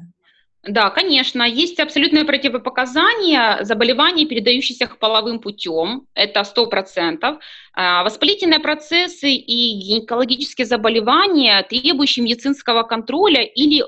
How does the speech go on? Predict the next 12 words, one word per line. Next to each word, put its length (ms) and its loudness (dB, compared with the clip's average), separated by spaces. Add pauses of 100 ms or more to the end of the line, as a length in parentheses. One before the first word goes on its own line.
э, 160 2
хирургического 640 -2
вмешательства. 880 -4 (420)
Ну 240 4
и 120 -2
есть, 240 -2
конечно, 340 2
такой 220 -4
вот 140 -2
момент 360 0
ещё, 260 -2
запрет, 400 0